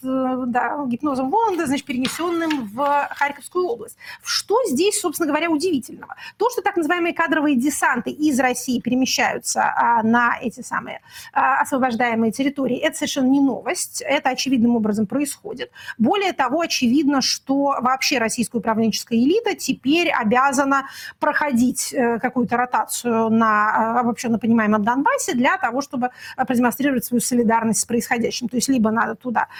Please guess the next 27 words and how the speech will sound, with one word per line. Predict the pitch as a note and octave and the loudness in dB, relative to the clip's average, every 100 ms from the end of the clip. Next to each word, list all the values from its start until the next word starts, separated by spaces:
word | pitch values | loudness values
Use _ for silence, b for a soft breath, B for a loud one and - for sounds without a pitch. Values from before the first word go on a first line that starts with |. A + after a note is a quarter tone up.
| B - | B 0
м, | C4 | 2
отправляться | B3+ C4 C4+ B3+ A#3 G#3 - | 2 0 0 2 2 2 0
и, | A3+ C4+ A#3+ A3+ | 0 2 4 4
э, | A3+ A3 A3 | 2 0 0
там | G#3+ G#3+ | 2 2
работать, | B3 A4 A#4+ G4+ C#4+ | 2 2 2 0 2
либо | C#4+ A#3+ | 2 2
надо | A3+ G#3+ | 2 0
туда | A3+ | -2
приезжать | G#3+ - B3 A3 A#3 G#3 B3+ | -2 0 2 2 0 -2 -8
и | |
участвовать | - A3 - A#3 | -6 -6 -6 -12
в | - | -12
какой-нибудь | A3+ A3+ - | -12 -12 -6
там, | A2 A2 A#2 | -4 -4 -8
э, | - A2+ A2 A2 - - - - - - - | -10 -12 -12 -16 -20 -20 -20 -20 -20 -20 -14
восстановительной | A#3 A#3 A#3 A#3 - A#3+ A#3 | -12 -4 -4 -4 -14 -10 0
деятельности. | A4 A#4+ F#4+ - | 0 2 -2 -2
В | A3+ C4 | -6 -4
общем, | F4+ D#4+ C4+ B3 | -2 2 4 4
нельзя, | C4 A3 A3 A#3 B3+ B - | 4 2 2 2 0 B -2
ну | |
или, | E4+ | 0
по | D4 | 0
крайней | C#4+ C4+ | 0 2
мере, | C4 | 2
затруднительно, | A3+ A#3 B3+ G#3+ B3 D4+ C#4 A#3+ | 0 0 2 4 4 2 -2 -2